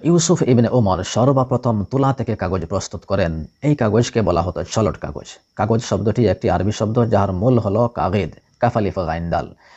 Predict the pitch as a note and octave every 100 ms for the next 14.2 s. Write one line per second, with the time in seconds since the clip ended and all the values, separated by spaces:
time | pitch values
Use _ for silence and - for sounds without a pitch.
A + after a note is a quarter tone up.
0 | - - A#2+ C3+ C3+ C3 G#2 - - C#3
1 | B2 A2+ G2+ G2 F2 A2 F2 E2 C2+ -
2 | _ _ _ _ A#2 A#2 D3+ C#3+ - G2
3 | A#2+ F2 - - - G#2 - D#3 C#3+ A2
4 | - G#2+ - - - F2 F#2+ F2+ E2 -
5 | - F#2 F2 E2+ F2+ B2 - C#3+ C#3+ F#2+
6 | F2 D#2+ D2+ F2 - - E2+ D#2+ - -
7 | _ - - - - - - - A2+ D3
8 | C#3+ - A#2 F#2 - C3+ C#3+ D#3 C3+ A#2+
9 | A#2+ A2+ F2 A2+ - F#2+ A#2 A#2 G2+ F2+
10 | F#2 A2+ G2+ D#2 - G#2+ D#2 A#1+ - A2+
11 | A2+ - F2 G2+ A2 F#2 E2+ F2 - -
12 | _ _ - - _ C#3 D3 D3 C#3+ D3
13 | A2 G2+ A2 A2 G#2+ - F#2 G2 G2+ D#2
14 | D2